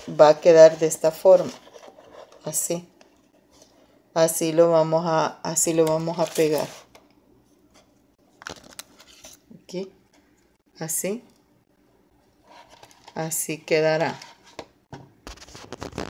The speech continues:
Cuando esto ya lo hemos recortado,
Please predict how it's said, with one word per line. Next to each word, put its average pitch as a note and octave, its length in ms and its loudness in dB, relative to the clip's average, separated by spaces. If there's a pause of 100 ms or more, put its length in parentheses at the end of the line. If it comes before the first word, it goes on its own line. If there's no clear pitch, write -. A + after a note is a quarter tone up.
(760)
Cuando D#3+ 360 2
esto A3+ 1120 6
ya F#3 260 4
lo G#3 160 6
hemos G#3+ 300 4
recortado, G#3 880 2